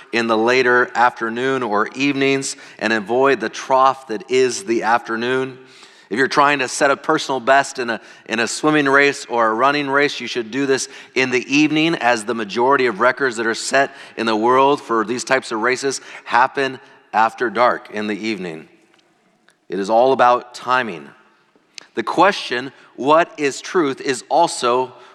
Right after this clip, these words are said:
all about timing. It is a virtuous question for a five-year-old who is, who is asking a question of knowledge, asking a question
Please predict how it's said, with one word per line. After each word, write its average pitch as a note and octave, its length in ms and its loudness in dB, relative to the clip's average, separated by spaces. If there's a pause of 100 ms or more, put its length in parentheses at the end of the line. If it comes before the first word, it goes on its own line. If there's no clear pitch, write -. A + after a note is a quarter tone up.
(140)
all B2+ 320 4
about A#2 400 2
timing. C3 540 0 (500)
It D3 100 2
is D3+ 160 4
a D#3+ 60 2
virtuous E3 540 2
question D#3 560 -2 (240)
for C#3+ 180 2
a C3 60 2
five-year-old D3+ 800 2
who D3 180 0
is, C#3 180 0 (200)
who D3 120 2
is C#3+ 120 2
asking D#3 420 2
a C#3+ 80 -2
question D#3 480 -4
of D3 180 -4
knowledge, D3+ 720 2 (440)
asking D3 400 0
a C#3 40 -6
question C#3+ 480 -6